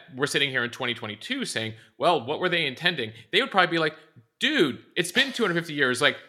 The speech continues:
throw it out." <laughs> Something's changed. You have planes? What is this? And so, um, you know, like, it occurs to me, I always love this factoid, Julie, that the, George Washington didn't know that dinosaurs existed.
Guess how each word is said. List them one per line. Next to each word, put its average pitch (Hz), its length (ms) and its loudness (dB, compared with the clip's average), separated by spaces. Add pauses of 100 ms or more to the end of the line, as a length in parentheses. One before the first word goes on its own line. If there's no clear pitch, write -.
throw 214 340 2
it 247 80 6
out." 247 480 8
<laughs> - 60 -20 (380)
Something's 254 440 6 (120)
changed. 220 680 2
You 196 100 4
have 214 320 8 (480)
planes? 220 680 2 (100)
What 226 120 8
is 285 140 6
this? 151 240 6 (200)
And 165 180 2
so, 160 600 6
um, 139 360 6
you 185 80 2
know, 151 100 6
like, 151 180 2
it 156 60 0
occurs 170 320 0
to 156 80 -10
me, 147 180 -2
I 139 140 2
always 160 220 0
love 135 200 -2
this 113 160 -4
factoid, 110 600 2
Julie, 110 400 -2 (420)
that 139 200 4 (280)
the, 131 300 -4 (160)
George 202 360 4
Washington 170 500 2
didn't 165 260 2
know 165 120 2
that 135 140 2
dinosaurs 127 460 2
existed. 98 380 -12